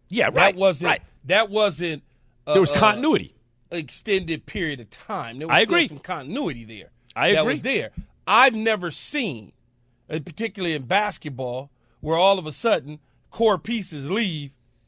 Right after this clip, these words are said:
Speaker 2: and the dynasty keep on rolling. Even when the Lakers were having their dynasties in Showtime in the eighties,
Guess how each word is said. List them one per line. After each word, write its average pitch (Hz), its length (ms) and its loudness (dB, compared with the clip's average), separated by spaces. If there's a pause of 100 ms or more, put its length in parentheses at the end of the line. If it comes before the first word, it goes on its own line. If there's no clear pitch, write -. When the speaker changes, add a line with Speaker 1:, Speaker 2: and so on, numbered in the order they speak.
(100)
Speaker 2:
and 196 120 -2
the 156 60 -2
dynasty 160 440 -2
keep 143 240 -10
on 131 160 -4
rolling. 127 320 -4 (440)
Even 262 260 0
when 233 80 4
the 196 80 2
Lakers 208 340 2
were 180 100 0
having 196 300 0
their 185 120 -4
dynasties 190 600 -4
in 156 60 -8
Showtime 196 520 -2
in 185 60 -6
the 165 140 -2
eighties, 214 400 -4